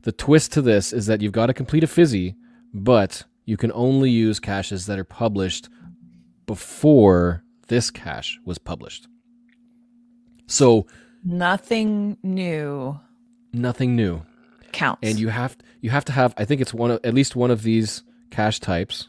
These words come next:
Speaker 1: each, and I think that's, I think that's right. Um, and all oldies. So all two thousand to two thousand seven, published before April sixth to qualify. And these ones,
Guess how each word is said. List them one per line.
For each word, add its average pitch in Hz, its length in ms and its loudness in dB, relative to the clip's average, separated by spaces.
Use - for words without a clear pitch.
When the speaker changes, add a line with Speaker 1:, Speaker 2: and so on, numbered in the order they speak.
Speaker 1:
each, 98 360 -6
and 101 520 -2
I 85 60 -12
think 92 200 -10
that's, - 400 -16
I 113 40 -8
think 110 160 -4
that's - 160 -12
right. - 160 -16
Um, 90 300 -6
and 104 480 0
all 110 340 -6
oldies. 104 500 0
So - 220 -10
all 110 260 -2
two - 180 -6
thousand 113 340 2
to 107 60 -4
two - 180 -8
thousand 110 340 -2
seven, 98 480 -4
published 113 240 -4
before - 280 -8
April 98 320 -6
sixth - 500 -8
to - 60 -14
qualify. 82 540 -10
And 107 300 -2
these 123 400 0
ones, 123 460 -2